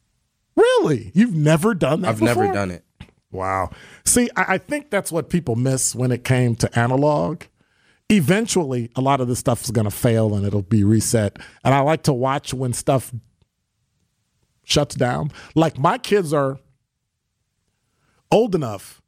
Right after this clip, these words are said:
Speaker 1: where they still remember things like cassette players and, you know, all, you know, the new, you know, the Nano and all that other stuff when it was new, 'cause they saw us with it and it was old and they went, "What is that?"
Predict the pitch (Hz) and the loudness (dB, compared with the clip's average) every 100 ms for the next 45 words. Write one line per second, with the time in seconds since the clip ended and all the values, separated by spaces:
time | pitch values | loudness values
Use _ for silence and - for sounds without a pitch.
0 | _ _ _ _ 131 135 139 147 - 180 | _ _ _ _ 2 4 4 0 0 0
1 | 165 147 160 190 156 127 127 - _ _ | 2 2 0 2 2 0 -4 -10 _ _
2 | _ _ _ 151 147 143 135 139 131 - | _ _ _ 0 0 -2 0 0 0 -4
3 | - _ _ - 135 - 139 - - 131 | -20 _ _ -2 -2 2 0 0 -2 2
4 | 127 123 123 131 - - - _ _ _ | 4 4 2 0 -2 -8 -18 _ _ _
5 | _ 110 117 110 110 110 110 - _ - | _ 0 2 4 4 2 -2 -8 _ -20
6 | - - 104 92 95 - - - 123 127 | -6 -2 -2 -2 -4 -6 -8 0 2 2
7 | - 156 101 107 120 123 139 143 135 - | 0 -2 -2 0 2 4 4 4 2 -2
8 | - 156 120 110 98 95 - _ _ 110 | -10 -6 -2 0 0 -2 -6 _ _ 0
9 | 110 127 135 139 139 139 123 117 123 127 | 2 4 4 4 4 2 2 2 2 4
10 | 127 123 - 120 - 120 117 104 90 123 | 4 2 2 0 2 2 2 2 2 4
11 | 127 147 143 135 - 156 143 117 156 214 | 4 2 2 0 0 0 0 0 0 0
12 | 151 135 131 117 147 247 151 127 127 131 | -2 -2 0 0 2 2 2 0 2 2
13 | 135 113 135 147 151 80 | 2 4 2 2 0 -2